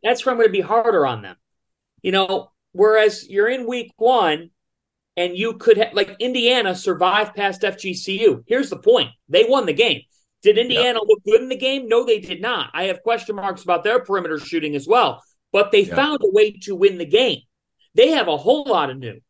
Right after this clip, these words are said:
Speaker 1: Everything they're doing is new. And they've obviously had some off the court issues the last couple of weeks. But
Speaker 2: Yeah.
Speaker 1: for me, guys, for me, uh, to stem from a fast food restaurant,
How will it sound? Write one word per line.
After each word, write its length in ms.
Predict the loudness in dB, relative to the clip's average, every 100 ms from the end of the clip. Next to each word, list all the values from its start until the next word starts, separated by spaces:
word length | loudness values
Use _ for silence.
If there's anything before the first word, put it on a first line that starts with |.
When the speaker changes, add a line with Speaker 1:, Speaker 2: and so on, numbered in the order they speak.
| 2
Speaker 1:
Everything 420 | 2 2 -4 -4
they're 160 | -4 -4
doing 380 | -2 0 -2
is 180 | -4 -8
new. 180 | -12 -16 -18 _ _ _
And 180 | -2 2
they've 100 | 2
obviously 580 | 2 4 2 0 -4 0
had 140 | 0
some 120 | -2 -4
off 180 | -4
the 80 | -6
court 280 | -6 -2 0
issues 280 | 0 -2 -6
the 80 | -4
last 240 | -2 -4
couple 300 | -8 -6 -8
of 80 | -10
weeks. 460 | -12 -14 _ -20 -20 _ _ _ _
But 160 | 4 4
Speaker 2:
Yeah. 80 | 2
Speaker 1:
for 100 | 0
me, 280 | -2 -4 2
guys, 420 | 4 4 2 -4 _ -8
for 100 | -4
me, 440 | 0 0 0 -4
uh, 220 | -2 -2 -2
to 160 | -8 -8
stem 300 | -2 0 0
from 140 | -4
a 60 | -4
fast 260 | -2 -2
food 140 | 0 2
restaurant, 400 | 2 0 -12